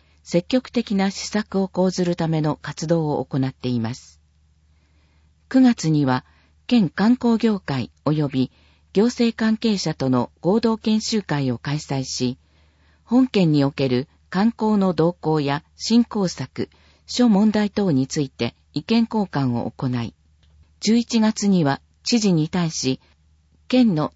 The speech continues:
当初予算編成での観光の振興などを要望しました。写真。県観光業界等との意見交換。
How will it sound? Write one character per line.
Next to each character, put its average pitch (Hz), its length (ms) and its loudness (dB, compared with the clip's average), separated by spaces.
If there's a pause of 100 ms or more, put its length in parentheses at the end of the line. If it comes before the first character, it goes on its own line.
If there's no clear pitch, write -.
当 240 160 -2
初 247 160 -2
予 226 140 2
算 214 260 -2
編 214 240 0
成 156 260 -2
で 151 140 -4
の 139 220 -2 (240)
観 202 160 0
光 226 260 -2
の 196 140 0
振 208 260 -2
興 202 220 -2
な 196 160 0
ど 147 140 -2
を 123 80 0
要 143 200 0
望 147 220 -4
し 120 160 -4
ま 131 100 -2
し - 140 -12
た。 107 180 -8 (1500)
写 165 180 -6
真。 175 340 -4 (920)
県 220 240 2
観 220 220 0
光 247 220 -2
業 226 220 0
界 151 240 -2
等 165 240 -4
と 139 160 -2
の 123 220 0
意 147 80 -6
見 190 280 0
交 170 180 -2
換。 127 300 -6